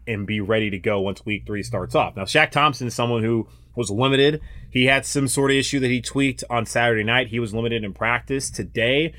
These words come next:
or on Monday, which, uh, led the Panthers to work out a couple linebackers after practice. They signed Jonathan Celestin,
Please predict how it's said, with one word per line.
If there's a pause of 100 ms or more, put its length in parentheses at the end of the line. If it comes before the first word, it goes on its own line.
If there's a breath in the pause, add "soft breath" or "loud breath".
(260 loud breath)
or
on
Monday, (220 soft breath)
which,
uh,
led
the
Panthers
to
work
out
a
couple
linebackers
after
practice.
They
signed
Jonathan
Celestin,